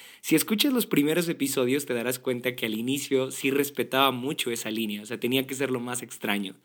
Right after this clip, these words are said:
Desde besos, pozos y piedras, que es el primer episodio, después padrastros de Jesús, todos somos Judas, son ideas muy raras de la Biblia que me atrevo a pensar que no has escuchado antes.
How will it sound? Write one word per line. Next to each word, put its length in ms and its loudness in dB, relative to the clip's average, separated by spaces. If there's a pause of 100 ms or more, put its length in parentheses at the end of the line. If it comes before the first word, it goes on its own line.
(340)
Desde 280 6
besos, 420 6
pozos 400 0
y 60 -4
piedras, 560 6
que 100 -6
es 80 -4
el 120 -4
primer 260 0
episodio, 600 2 (340)
después 320 2
padrastros 500 -2
de 100 -4
Jesús, 520 0
todos 220 2
somos 240 -4
Judas, 260 0
son 160 0
ideas 220 2
muy 180 4
raras 400 -2
de 80 -6
la 80 -4
Biblia 380 -2
que 180 -4 (380)
me 120 2
atrevo 420 6
a 60 0
pensar 440 2
que 80 -2
no 100 -2
has 140 -4
escuchado 560 -2
antes. 380 -4